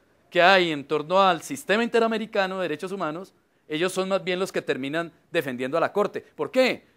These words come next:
Porque la Corte Interamericana tiene sentido de existir mientras se muestre que en un sitio concreto esto sirve para defender vidas y para hacer eficaz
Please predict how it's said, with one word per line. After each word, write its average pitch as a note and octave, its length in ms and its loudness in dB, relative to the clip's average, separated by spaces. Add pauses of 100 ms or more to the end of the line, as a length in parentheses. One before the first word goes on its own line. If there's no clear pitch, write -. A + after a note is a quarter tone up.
Porque E3 240 -2
la D3+ 120 2
Corte G3+ 280 -2
Interamericana F#3 680 0
tiene F#3+ 220 0
sentido F#3+ 360 -2
de A3 60 6
existir A3 460 -6 (160)
mientras D#3+ 420 -4
se D3+ 60 -4
muestre D3+ 400 -4
que F#3+ 80 -2
en D#3+ 80 -6
un D3 100 -10
sitio F3 320 -6
concreto F#3+ 600 -2 (260)
esto D#3+ 260 -4
sirve F3+ 420 -4 (300)
para D3 260 4
defender C#3 440 0
vidas F#3 420 0
y E3+ 100 -12
para C3 200 -2
hacer C3 220 -6
eficaz D3+ 540 -4